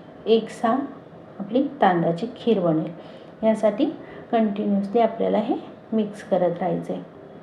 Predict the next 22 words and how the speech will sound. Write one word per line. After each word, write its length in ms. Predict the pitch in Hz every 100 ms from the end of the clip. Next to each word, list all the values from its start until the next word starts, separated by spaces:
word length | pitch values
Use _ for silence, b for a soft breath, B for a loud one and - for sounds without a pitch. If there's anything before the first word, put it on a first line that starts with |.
| - - - - - - - - -
आणि 320 | 233 254 240
लो 180 | 240 277
फ्लेमवरती 640 | 285 269 247 196 - 240 254
हे 100 | 254 294 - -
होऊ 260 | 214 196
द्यायचं 380 | 185 175 175 233
आहे, 80 | 311 - -
म्हणजे 280 | 214 208 226
जे 160 | 220 226
काही 220 | 254 262
आपण 240 | - 226
वेलची 540 | 214 196 185 - 185 190 - B B B B -
किंवा 220 | 196 202 220
बाकीचे 540 | 208 185 - 233 285
ड्रायफ्रुट्स 640 | 254 226 202 202 208 -
टाकले 340 | 214 185 185 202
ते 140 | 202
व्यवस्थित 560 | 208 214 202 202 - 240 220
गरम 300 | 202 196 214 - B B B -
दूध 220 | 233 202 -
आणि 240 | 202 196 202 - -
तांदळामध्ये 640 | 214 196 180 175 185 196